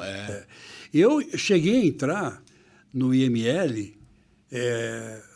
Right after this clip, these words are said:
Speaker 2: assim, como repórter, umas dez vezes, cara. Dez vezes. Eu ia,
Speaker 1: E, e,
Speaker 2: eu
Speaker 1: e
Speaker 2: acompanhava a equipe técnica.
Speaker 1: E como é que
Speaker 2: É.
Speaker 1: você vai parar na Gazeta?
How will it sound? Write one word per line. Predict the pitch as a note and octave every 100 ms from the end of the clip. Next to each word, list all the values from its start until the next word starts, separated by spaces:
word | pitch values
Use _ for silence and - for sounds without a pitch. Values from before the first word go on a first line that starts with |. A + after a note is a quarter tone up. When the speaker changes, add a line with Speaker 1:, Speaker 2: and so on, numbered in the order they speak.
| -
Speaker 2:
assim, | - - B2+
como | D#3+ F3+
repórter, | B2+ B2+ C#3 F3+ - A#2 G2 _ - - - -
umas | C#3 E3 B2
dez | F3 A#3+
vezes, | C3+ C#3+ A3+ D3+
cara. | - - - _ _ _ _ _ _ _ _ _
Dez | C#3+ G3 B2
vezes. | C3 F3 A#2+ - - _ _ _ _ - -
Eu | C3+ D#3+
ia, | E3 -
Speaker 1:
E, | G#2+
e, |
Speaker 2:
eu | F3
Speaker 1:
e | B3 - -
Speaker 2:
acompanhava | F3 A3+ A3 G#3 G#3+ A#3
a |
equipe | G#3 - -
técnica. | - G3 A3+ - C#3 - A2+ -
Speaker 1:
E | E3+
como | - D#4+
é | D3
que |
Speaker 2:
É. | G#3
Speaker 1:
você | F#3+ G3
vai | F#3
parar | F3+ E3 F3
na | E3+
Gazeta? | D#3 B2 A2 A#2 - D#2+